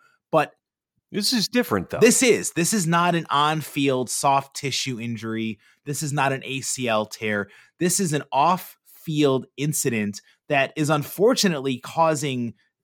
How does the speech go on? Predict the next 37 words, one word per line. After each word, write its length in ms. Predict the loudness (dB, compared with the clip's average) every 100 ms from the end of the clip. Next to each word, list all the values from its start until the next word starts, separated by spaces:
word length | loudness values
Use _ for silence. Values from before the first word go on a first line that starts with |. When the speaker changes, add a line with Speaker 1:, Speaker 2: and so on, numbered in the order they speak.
| -4
Speaker 1:
a 160 | -2 2
lot 280 | 4 6
of 200 | 4 0
concern 580 | -6 -4 -2 0 0 0
on 200 | -2 -2
the 80 | 0
offensive 380 | -2 -2 -6 -2
line 160 | -2
in 80 | -2
general. 320 | -2 0 -2
And 120 | -4 -4
here's 240 | -2 0
what 120 | 2
I 60 | 2
mean 200 | 2 0
by 160 | 0
that, 220 | -2 -4 -6
Jamie. 420 | -6 -4 -6 -8 _ _ _ _ _ _ _
The 140 | -4 -2
Bills 520 | 2 2 4 2 0
and 180 | -2 2
their 120 | 4
offensive 420 | 2 0 -4 -2
line, 340 | 0 0 -2 -6
it's 160 | -10 -10
patchwork, 840 | -2 0 0 -2 -2 -2 -4 -10 -8
you 100 | -4
know, 140 | -2
right 300 | -2 -4 -2
now. 240 | -4 -4 -6
I 40 |
mean, 200 | -6 -4
yes, 320 | -2 -2 -2
we 120 | -2 0
know 160 | 0
Dion 300 | 0 -2 0
Dawkins 600 | 2 2 0 -2 -2 -6